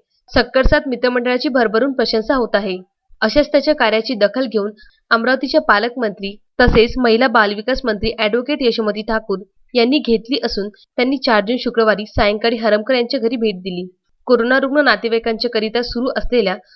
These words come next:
स्वयंपाक पाहून पालकमंत्री ठाकूर यांनी पोळ्या लाटून आपला सहभाग नोंदविला.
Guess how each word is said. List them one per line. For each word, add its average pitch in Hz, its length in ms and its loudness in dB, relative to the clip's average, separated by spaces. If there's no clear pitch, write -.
स्वयंपाक 247 500 2
पाहून 262 160 2
पालकमंत्री 226 520 0
ठाकूर 214 380 -4
यांनी 240 160 0
पोळ्या 240 300 2
लाटून 240 320 0
आपला 226 220 0
सहभाग 233 420 0
नोंदविला. 190 500 -2